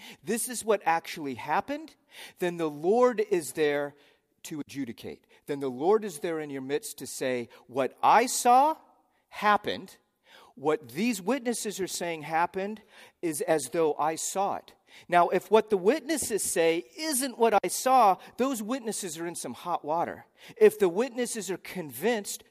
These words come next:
two things, the two requirements, that they actually saw what they saw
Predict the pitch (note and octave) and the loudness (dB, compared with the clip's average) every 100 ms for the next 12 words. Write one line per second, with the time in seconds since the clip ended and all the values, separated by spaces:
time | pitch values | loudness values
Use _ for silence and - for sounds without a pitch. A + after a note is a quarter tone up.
0 | _ F#3+ A3+ F3+ E3 A3+ - _ - D#3 | _ -8 -6 -6 -8 -8 -14 _ -12 -4
1 | E3 - D#3 D#3 G#3 - - - - F3 | -4 -2 -2 0 -4 -10 -16 -20 -4 -4
2 | - E3+ - F#3 A3+ - C#4 C4 B3+ D#3+ | 0 -4 0 -2 -2 -6 -6 -4 -6 -8
3 | - - G3 A3 C4 B3+ C4 C4 C4 - | -6 -2 4 6 6 4 0 -4 -6 -2
4 | E3+ D3+ F#3 | 2 2 2